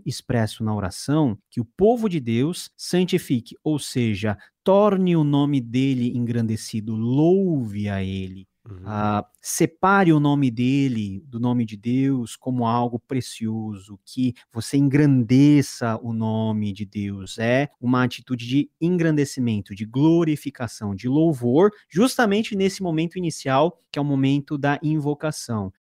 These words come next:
Speaker 1: Então, o Pai Nosso segue muito de perto modelos de oração que os professores da época ensinavam e que os judeus praticavam,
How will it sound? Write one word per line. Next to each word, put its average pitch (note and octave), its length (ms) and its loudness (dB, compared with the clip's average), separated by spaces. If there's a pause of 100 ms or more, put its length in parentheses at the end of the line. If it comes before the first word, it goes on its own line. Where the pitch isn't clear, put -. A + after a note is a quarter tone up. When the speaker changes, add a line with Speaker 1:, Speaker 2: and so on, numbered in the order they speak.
(100)
Speaker 1:
Então, D3+ 580 2
o G#2+ 100 -8
Pai A#2+ 240 2
Nosso B2 480 0
segue E3 280 -2
muito G#3+ 280 2
de D3+ 100 -2
perto D3+ 460 0
modelos B2 460 0
de A2 60 -4
oração B2 800 -2
que A#3 220 -4
os D4+ 460 -4 (300)
professores G3 520 2
da C3+ 100 4
época D3+ 320 0
ensinavam C3+ 640 0
e B2 60 0
que F3 100 -4
os E3+ 60 0
judeus E3+ 280 0
praticavam, C3+ 720 -2